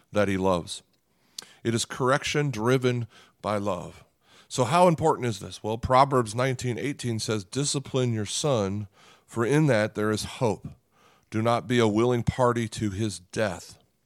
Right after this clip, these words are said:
Parents, we need to understand that there is a major battle going on for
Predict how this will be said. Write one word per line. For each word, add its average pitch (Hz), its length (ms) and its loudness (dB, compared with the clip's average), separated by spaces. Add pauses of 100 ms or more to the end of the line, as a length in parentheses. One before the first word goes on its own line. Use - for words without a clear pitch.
(760)
Parents, 131 380 2
we 123 100 2
need 135 200 0
to 135 120 0
understand 127 560 0
that 113 160 -2
there 120 140 0
is 110 100 -2
a 113 80 2
major 123 460 -2
battle 117 340 2
going 113 340 2
on 120 260 2
for 107 180 -6